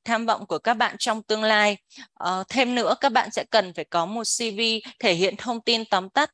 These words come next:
về kết quả học tập của mình, các hoạt động ngoại khóa mình đã tham gia, các thành tích mình đạt được, thông tin của giáo viên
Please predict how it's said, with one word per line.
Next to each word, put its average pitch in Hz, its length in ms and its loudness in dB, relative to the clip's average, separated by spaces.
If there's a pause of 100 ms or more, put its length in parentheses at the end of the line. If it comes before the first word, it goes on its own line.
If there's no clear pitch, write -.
về 180 360 0 (220)
kết 294 140 -2
quả 220 140 4
học 170 260 -6
tập 180 200 0
của 185 140 -2
mình, 170 360 -2
các 233 120 2
hoạt 247 220 0
động 180 160 0
ngoại 151 200 -6
khóa 185 180 2
mình 214 220 -4
đã 175 120 2
tham 226 320 -2
gia, 220 240 4
các 247 200 -6
thành 196 220 -4
tích - 180 -2
mình 185 220 -4
đạt 175 180 4
được, 185 300 2 (320)
thông 240 200 -2
tin 240 200 0
của 185 280 0
giáo 165 200 0
viên 226 260 0